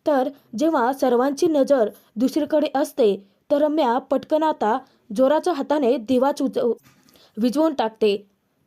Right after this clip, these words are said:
तर स्वतःच कांगावा करायला लागते की, "आई, अगं हे काय झालं?" तेव्हा सर्वांनाच मोठा धक्का बसतो.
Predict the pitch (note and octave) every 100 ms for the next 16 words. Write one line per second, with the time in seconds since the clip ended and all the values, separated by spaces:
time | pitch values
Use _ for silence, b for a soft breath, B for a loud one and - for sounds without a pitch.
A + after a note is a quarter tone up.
0 | _ D#4 C4 D4+ b b b _ C#4+ C4+
1 | D4+ E4+ F#4 E4 D#4 D#4 D#4 C#4 C#4 D#4
2 | E4 C4 C4 C#4 D4+ A#3+ D#4 D#4 E4 D#4+
3 | E4+ C#4+ A#3+ C#4 D#4 A3 A#3 b b b
4 | b b C4+ D4+ B3+ C4+ C4+ A#3 C4+ C#4
5 | D4 D4 D#4+ F4 E4+ C#4 E4+ F4 F4 -
6 | G#3+ A#3